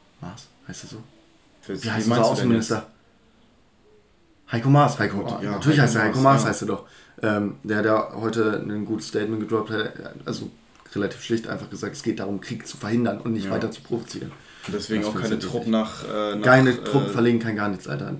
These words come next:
Speaker 1: Ne, ganz bescheuert. Ja, äh, darüber könnt ihr abstimmen. Ich werde wie immer dann, ähm, einen Tag vor der Aufnahme der nächsten Folge, die auch höchstwahrscheinlich wieder Sonntag oder Montag sein wird, ähm, eine Instagram-Story machen. Ich find's geil, dass ihr euch tatsächlich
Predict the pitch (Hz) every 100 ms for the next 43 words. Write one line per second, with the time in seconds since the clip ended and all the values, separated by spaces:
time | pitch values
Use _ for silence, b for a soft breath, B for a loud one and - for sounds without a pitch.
0 | - 101 - - 101 - - 90 - B
1 | B B B B _ 120 110 - - -
2 | 113 110 127 143 139 131 117 117 - -
3 | 170 190 - 120 117 117 113 113 113 113
4 | 117 113 110 107 107 107 101 101 98 -
5 | 110 107 110 101 - 104 101 113 101 113
6 | 110 107 107 101 - 101 101 - 95 113
7 | 117 110 101 98 - - - - 135 131
8 | - - 110 107 117 - 98 92 - 139
9 | 139 - 123 131 - B B B B B
10 | - 107 107 107 - - - - - _
11 | - 147 - 143 131 131 131 - 127 127
12 | 127 131 117 - 123 110 117 120 117 110
13 | - 110 - 101 104